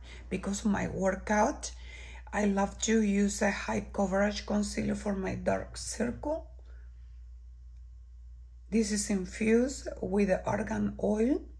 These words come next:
vitamin E. I love the product from Gush, okay? Um, also for my face,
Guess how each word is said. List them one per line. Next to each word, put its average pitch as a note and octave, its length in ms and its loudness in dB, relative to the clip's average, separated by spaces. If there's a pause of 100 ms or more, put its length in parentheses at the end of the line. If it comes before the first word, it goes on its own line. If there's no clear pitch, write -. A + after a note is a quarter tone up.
(480)
vitamin F#3 520 0
E. A#3+ 280 4 (1080)
I G3+ 140 4
love G3 420 2 (880)
the F#3+ 80 2
product G3+ 640 2 (120)
from G3 300 0
Gush, - 420 -2 (680)
okay? B3+ 540 0 (440)
Um, F#3 640 2 (1400)
also A3+ 360 4
for G#3 220 2
my F3+ 200 4
face, A#3+ 800 -4